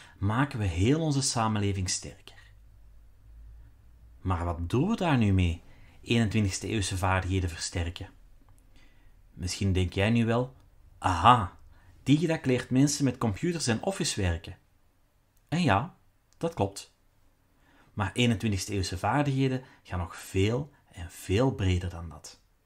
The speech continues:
Onder de eenentwintigste eeuwse vaardigheden vinden we ook sociale vaardigheden terug,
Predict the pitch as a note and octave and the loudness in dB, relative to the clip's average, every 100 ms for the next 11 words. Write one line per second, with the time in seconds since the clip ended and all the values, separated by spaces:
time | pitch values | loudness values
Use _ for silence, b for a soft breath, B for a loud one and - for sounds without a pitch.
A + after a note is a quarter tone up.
0 | _ _ _ _ _ _ _ _ _ _ | _ _ _ _ _ _ _ _ _ _
1 | _ _ _ b b b b b E3+ F#3+ | _ _ _ b b b b b 0 2
2 | D3 G#2+ G#2+ G2+ F#2 F#2+ F2+ - F2 F2 | 4 2 0 0 0 0 -2 -2 -4 -4
3 | F2+ A2+ D3 E3+ D#3 D3 C#3+ C#3 B B | -6 -4 -4 -4 -2 0 0 -2 B B
4 | - G2 F#2+ F2+ D#3 D#3 - F#2+ - F#3 | -2 0 2 0 -2 -2 -6 -4 -2 0
5 | C#3 F#2+ F2 E2+ E2 E2+ F2+ - F2+ - | 0 -2 -2 -4 -4 -4 -6 -6 -8 -8
6 | - | -14